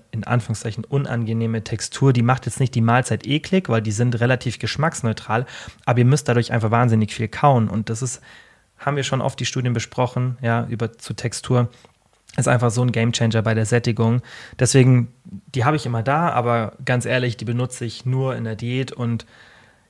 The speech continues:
jetzt gerade, wo ich dann auch die Diät gemacht habe, gemeinsam mit euch, habe ich die fast nie benutzt, weil ich's noch nicht gebraucht habe. So, wenn wir vielleicht noch mal eine Diät machen und ein bisschen vielleicht die Länge ist oder ich vom Körperfettanteil noch mal tiefer gehe, dann würde ich sowas benutzen, aber es ist wie bei allem,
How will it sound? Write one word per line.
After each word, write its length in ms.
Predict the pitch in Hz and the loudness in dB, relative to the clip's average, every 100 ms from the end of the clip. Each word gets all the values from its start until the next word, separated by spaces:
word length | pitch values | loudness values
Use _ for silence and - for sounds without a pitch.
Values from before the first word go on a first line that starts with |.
| - | 2
jetzt 300 | 131 131 - | 2 2 -2
gerade, 560 | 117 120 120 120 117 | 2 2 4 2 0
wo 80 | 113 | -2
ich 100 | 110 | -2
dann 160 | - 113 | 0 0
auch 160 | 110 | 0
die 140 | - 104 | -2 0
Diät 260 | 117 123 | 0 2
gemacht 300 | 123 117 - | 2 2 0
habe, 100 | 113 | -6
gemeinsam 360 | - 113 113 113 | -2 0 2 0
mit 100 | 104 | -2
euch, 220 | 107 - | -4 -4
habe 100 | 107 | -6
ich 100 | 101 | -6
die 180 | 113 107 - | -6 -6 -6
fast 400 | - 113 - - | -6 -6 -6 0
nie 180 | 120 127 | 2 4
benutzt, 380 | 117 113 127 131 | 4 4 2 0
weil 60 | |
ich's 100 | 120 | 2
noch 40 | 123 | 2
nicht 160 | 120 | 0
gebraucht 460 | 113 - 101 101 - | -4 -6 -6 -6 -8
habe. 100 | 101 | -8
So, 180 | - 104 | -4 0
wenn 120 | 110 | 4
wir 140 | 110 | 4
vielleicht 260 | - 117 - | 2 -2 0
noch 120 | 110 | 0
mal 120 | 110 | 2
eine 160 | 110 107 | 2 2
Diät 220 | 131 147 | 2 2
machen 200 | 131 123 | 2 2
und 160 | 110 113 | 0 -2
ein 120 | 107 | -2
bisschen 480 | 113 - 107 107 - _ | -2 0 2 2 -2 _
vielleicht 260 | - 110 - | -2 -2 2
die 60 | |
Länge 360 | 110 143 160 131 | 4 6 6 4
ist 200 | 139 135 | 2 0
oder 100 | 110 | -4
ich 80 | 104 | -4
vom 220 | 113 107 - - - - - | -4 -4 -6 -20 -20 -20 -4
Körperfettanteil 580 | - 131 127 120 113 117 | 2 2 2 0 0 0
noch 160 | 113 | -2
mal 120 | 113 | -4
tiefer 340 | 101 131 - 117 | -6 -6 -4 -4
gehe, 240 | 113 113 - _ | -2 -6 -8 _
dann 160 | 113 | -6
würde 100 | 123 | -2
ich 80 | 156 | -2
sowas 180 | - 131 | -2 -4
benutzen, 380 | - 139 165 127 | -2 -2 -2 -2
aber 160 | 120 | -2
es 120 | 127 - | -2 -2
ist 60 | |
wie 120 | 131 | -4
bei 180 | 120 113 | -2 -2
allem, 320 | 107 120 117 | 0 0 0